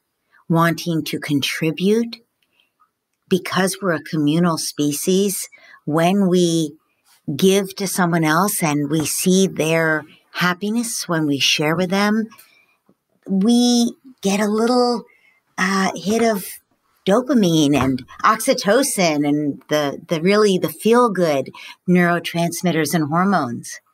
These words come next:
circulating in our body whenever we connect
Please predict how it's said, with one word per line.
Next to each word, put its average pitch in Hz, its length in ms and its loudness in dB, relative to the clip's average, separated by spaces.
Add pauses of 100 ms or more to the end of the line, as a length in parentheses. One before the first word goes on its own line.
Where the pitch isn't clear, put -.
circulating 180 760 0
in 170 100 0
our 175 160 2
body 165 380 0
whenever 151 360 0
we 156 160 -2
connect 160 760 0